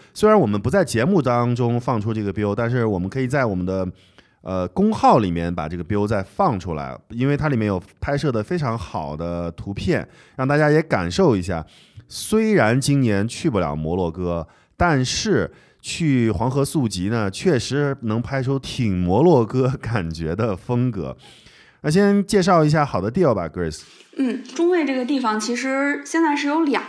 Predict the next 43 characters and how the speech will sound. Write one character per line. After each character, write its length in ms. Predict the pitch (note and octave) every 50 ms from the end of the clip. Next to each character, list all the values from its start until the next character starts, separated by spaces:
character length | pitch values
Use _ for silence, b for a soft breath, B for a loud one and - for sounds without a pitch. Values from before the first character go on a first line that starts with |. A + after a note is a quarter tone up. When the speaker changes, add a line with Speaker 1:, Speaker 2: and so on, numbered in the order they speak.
| - -
Speaker 2:
个 300 | - A#3+ D#4+ E4+ B3+ G#3+
网 180 | F#3 - -
红 260 | - - - - -
的 320 | - G#3 G3+ G3 G3 F#3 G3 - - - - _ _ _
住 200 | - - B3+ G3+
宿 220 | G3 - - A3 F#3+
的 120 | F3+ F3+
打 200 | F3 F#3 F3 F#3
卡 220 | A#3 - - - -
的 80 | -
点， 220 | - - - - - - - - - G#3
今 160 | - D4+ D4+
年 160 | C4+ B3+ C4+
都 140 | C#4 F4 F#4
参 140 | - A#3+ G#3
加 120 | G3+ F#3+ G3
双 200 | G#3+ G3+ F#3+ G3+
十 160 | G#3+ G#3 G3
一 120 | G#3 G3+
了。 180 | G3 G3 - - -
一 100 | G#3 G#3+
个 120 | C4 C#4
是 100 | C4+ C4
刚 160 | A#3+ C4+ C4+
才 120 | C4+ C4+ A#3+
遥 140 | A#3 A#3
远 140 | A#3+ G#3+ G3
一 40 | G3+
直 120 | G3+ G#3
在 140 | G#3 A#3 G#3+
说 220 | G#3+ G#3+ - B3 B3
的 80 | B3
这 140 | G#3+ A3 G3
个 100 | G3+ F#3+
黄 200 | F#3+ - G#3 A#3+
河 140 | A#3 A#3 A#3+
宿 180 | A#3+ - A#3
集 120 | G#3 G3+ G3
的 120 | G#3 A3
这 120 | G#3+ A#3 A3
个 100 | G3+ F#3+
民 200 | F#3+ F#3+ G3+ A3+
宿， 340 | A#3 - F4 C#4+ - B